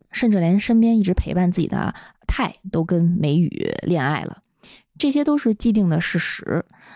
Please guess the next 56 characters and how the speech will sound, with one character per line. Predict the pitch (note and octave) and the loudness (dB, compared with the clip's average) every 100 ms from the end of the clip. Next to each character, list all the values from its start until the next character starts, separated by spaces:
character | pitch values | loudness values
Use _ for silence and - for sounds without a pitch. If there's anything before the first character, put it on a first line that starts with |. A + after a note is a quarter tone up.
| _ | _
娜 | C#4 C#4 | -4 0
娜 | G3+ | 2
呢， | D3+ A2+ - - _ _ | 0 -2 -6 -12 _ _
为 | - | -2
了 | F#3+ | 0
这 | F3 | 0
些 | G3 G#3+ | 0 0
既 | A3 | 0
定 | G3 E3+ | 0 2
的 | |
事 | F3+ - E3 | 0 0 -2
实， | - - A2 F3+ - | -4 -6 -6 -6 -12
自 | - A#3 | -2 -2
己 | - - G1+ - | -2 -8 -12 -12
纠 | - G#3 G#3 | -4 0 0
结， | - - | -2 -4
自 | - F3 | -4 -4
己 | - | -4
心 | - F3+ | -2 -2
里 | E3 | 0
过 | - E3 | -2 -2
意 | |
不 | - | -2
去。 | - - - - _ _ _ _ | -6 -4 -6 -8 _ _ _ _
她 | - C4+ | -6 -2
是 | |
不 | A#3 | 0
希 | A3 - | 0 0
望 | G#3+ | 0
其 | F3+ E3 | 0 -2
他 | F3+ | 0
人 | F3 | 0
偏 | F#3+ G#3 G3+ | 0 0 2
离 | D#3+ | 2
她 | E3+ - A3+ | -2 -4 -4
自 | A#3+ | -2
己 | F3 - | -4 -2
预 | D#3 | 0
想 | C#3+ - | 0 -4
的 | - | -4
一 | B1+ | -4
个 | G#2+ | -4
轨 | - - | -4 -6
道 | - - - _ - _ | -4 -6 -8 _ -20 _
啊， | - - _ | -20 -20 _
甚 | - F4+ | -2 2
至 | G#3 E3+ | 2 2
是 | D#3 - D#3 - - | 0 -2 -2 -4 -16
很 | - - - | -8 -4 -4
自 | - E3+ | -2 -2
私 | - G#3+ | 0 0
的 | F3+ - - _ | 0 -4 -12 _
一 | - | -2
种 | - G#3+ | -2 0
想 | - B2+ E3 | -4 -4 -4
法。 | - | -6